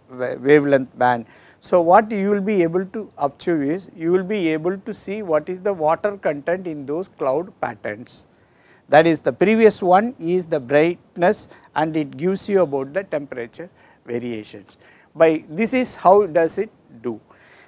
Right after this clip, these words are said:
And what we will be able to see is the images. So what we are interested in the visible image is, it is the reflectance. Reflectance from the cloud surfaces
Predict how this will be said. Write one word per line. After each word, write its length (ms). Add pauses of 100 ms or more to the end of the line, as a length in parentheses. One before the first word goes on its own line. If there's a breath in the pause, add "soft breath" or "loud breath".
(120)
And 300
what 240
we 280
will 160
be 220
able 240
to 160
see 420
is 240
the 140
images. 640 (140)
So 180
what 240
we 240
are 100
interested 560
in 140
the 240
visible 540 (400 soft breath)
image 380
is, 440 (380 soft breath)
it 160
is 100
the 160
reflectance. 800 (100)
Reflectance 840
from 360
the 260 (380 soft breath)
cloud 420
surfaces 720